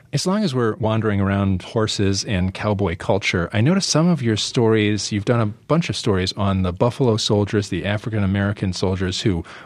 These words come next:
were involved in cattle drives, uh, in the old days from up around Texas and Oklahoma and all that.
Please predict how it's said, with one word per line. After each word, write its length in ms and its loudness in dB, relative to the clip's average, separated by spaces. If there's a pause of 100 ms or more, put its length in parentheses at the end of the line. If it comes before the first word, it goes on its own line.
were 140 2
involved 400 4
in 140 -4
cattle 380 0
drives, 560 0
uh, 360 -4
in 140 -2
the 120 0
old 220 2
days 520 0
from 460 -6
up 140 -4
around 260 -4
Texas 500 -4
and 380 -8
Oklahoma 440 -2
and 80 -2
all 160 -2
that. 280 -2